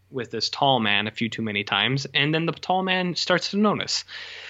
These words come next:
Uh, and then he sends his minions, these little goblin guys with, uh, hoods and demented faces, to get the brother.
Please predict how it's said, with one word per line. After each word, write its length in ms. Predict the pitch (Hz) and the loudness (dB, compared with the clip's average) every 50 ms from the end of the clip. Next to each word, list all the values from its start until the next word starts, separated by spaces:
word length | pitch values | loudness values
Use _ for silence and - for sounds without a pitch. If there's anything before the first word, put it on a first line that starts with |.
| - - - _ _ - | -18 -18 -20 _ _ 0
Uh, 340 | 143 135 135 139 143 143 131 - | 4 4 6 6 6 4 2 0
and 180 | 147 147 151 160 | 2 2 4 4
then 100 | 156 151 | 4 4
he 140 | 160 165 | 4 2
sends 400 | 147 - - 170 170 175 175 - | 2 2 4 4 4 4 2 0
his 400 | - - 151 143 139 127 120 117 | 2 2 4 4 4 2 0 -2
minions, 720 | 117 120 123 143 160 165 147 123 120 127 151 185 202 190 - | -2 0 2 2 2 2 2 2 2 0 0 0 -2 -2 -2
these 380 | - 120 120 117 117 113 123 | 0 0 2 2 2 0 0
little 260 | 131 135 135 131 127 113 | 2 4 4 4 4 4
goblin 560 | 113 117 107 120 131 135 135 127 117 110 110 | 2 2 4 4 4 4 4 2 2 0 0
guys 500 | 107 104 101 98 101 104 113 120 - - | 0 0 2 2 2 2 0 -2 -4 -4
with, 240 | 113 110 107 - 110 | -4 -6 -4 -4 -4
uh, 200 | 107 101 101 98 | -2 -2 -2 0
hoods 560 | - - 135 123 131 139 147 139 - - - | 0 0 2 2 2 2 0 -2 -2 -2 -4
and 160 | 127 117 113 | -4 -4 -2
demented 420 | 117 113 110 110 110 110 - 107 | 0 0 2 2 0 0 -4 -8
faces, 560 | - - 107 107 113 - - 151 175 175 - - | -6 0 0 2 2 2 0 0 0 0 -2 -4
to 380 | - - 131 123 123 117 110 | -4 -2 0 0 0 0 0
get 200 | - - 110 - | 0 -2 -2 -2
the 60 | - | -4
brother. 460 | 104 107 104 104 107 127 147 180 190 | -2 0 2 2 4 4 2 2 0